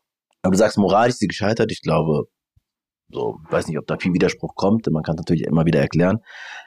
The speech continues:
Ähm, aber ich habe nicht das Gefühl, weil ich meine, du hast jetzt, wir haben die Linie von neunzehnhundertdreiundneunzig gezogen, dann zweitausendfünfzehn nochmal, zwischendurch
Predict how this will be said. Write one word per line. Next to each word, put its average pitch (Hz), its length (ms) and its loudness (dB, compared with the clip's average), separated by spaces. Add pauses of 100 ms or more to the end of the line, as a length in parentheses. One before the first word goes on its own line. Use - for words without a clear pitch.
(140)
Ähm, 85 560 2
aber 87 300 2
ich 104 100 0
habe 101 120 0
nicht 160 180 4
das 139 100 0
Gefühl, 190 360 2
weil 95 100 2
ich 85 100 0
meine, 90 180 2
du 90 120 2
hast 120 240 0
jetzt, - 280 0 (240)
wir 101 100 0
haben 117 80 4
die 110 60 4
Linie 120 220 4
von 104 120 0
neunzehnhundertdreiundneunzig 101 760 2
gezogen, 110 460 2
dann 90 120 2
zweitausendfünfzehn 90 880 0
nochmal, 98 420 2 (340)
zwischendurch 95 500 4